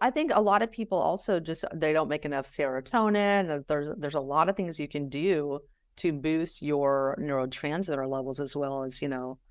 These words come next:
improving your, your gut flora as well. But yeah, you were, you were talking about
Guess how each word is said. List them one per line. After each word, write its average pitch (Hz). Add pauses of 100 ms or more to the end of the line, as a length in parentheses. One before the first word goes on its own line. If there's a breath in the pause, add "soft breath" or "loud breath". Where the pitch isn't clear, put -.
(280)
improving 143
your, 135
your 135
gut 135
flora 135
as 131
well. 139 (180 soft breath)
But 208
yeah, 240
you 208
were, 240
you 196
were 190
talking 202
about 170